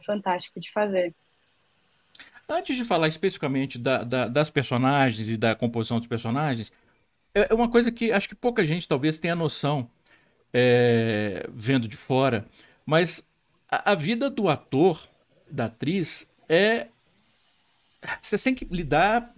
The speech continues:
Speaker 2: bastante com essa ansiedade, principalmente, digamos assim, entre aspas, com a rejeição, né? Porque teste, eu imagino que é um, é um negócio muito sofrido,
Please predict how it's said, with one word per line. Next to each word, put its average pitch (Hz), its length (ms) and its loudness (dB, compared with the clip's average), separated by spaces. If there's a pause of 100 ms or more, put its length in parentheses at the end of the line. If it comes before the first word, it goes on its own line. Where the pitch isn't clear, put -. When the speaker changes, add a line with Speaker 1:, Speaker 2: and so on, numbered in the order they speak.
Speaker 2:
bastante 208 440 2
com 240 80 -2
essa 226 120 -2
ansiedade, 180 480 2
principalmente, 208 500 -2
digamos 147 400 -2
assim, 143 180 -4
entre 135 200 -2
aspas, 151 260 -2
com 190 80 -4
a 170 40 4
rejeição, 170 440 0
né? 151 100 0
Porque 170 340 -4 (440)
teste, 226 400 6
eu 233 40 4
imagino 170 400 0
que 196 140 0
é 196 40 4
um, 196 220 -2
é 147 80 -4
um 175 60 -2
negócio 156 440 0
muito 175 160 -6
sofrido, 160 560 2